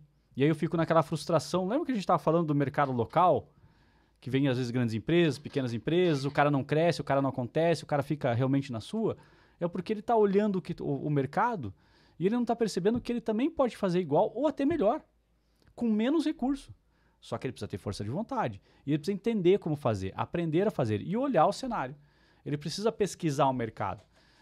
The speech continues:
E a, a, a, a grama do vizinho tem tudo essa questão da pesquisa, da imersão em pesquisa. Eu preciso compreender o que o mercado faz. De repente, o meu concorrente, é, que eu acho que é o meu concorrente, porque de repente ele vende um produto muito semelhante ao meu,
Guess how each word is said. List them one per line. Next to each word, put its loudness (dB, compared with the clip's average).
E 0
a, -6
a, -4
a, -6
a -6
grama 0
do -4
vizinho -4
tem -4
tudo -4
essa -6
questão -8
da 0
pesquisa, -2
da 0
imersão -2
em 0
pesquisa. -4
Eu -10
preciso -10
compreender 0
o -2
que -10
o -4
mercado -4
faz. -10
De -2
repente, -2
o 0
meu 2
concorrente, 0
é, -2
que 2
eu 6
acho 4
que -6
é 4
o 2
meu 2
concorrente, -2
porque -10
de -2
repente -4
ele -4
vende -4
um -6
produto -6
muito -2
semelhante -2
ao -4
meu, 2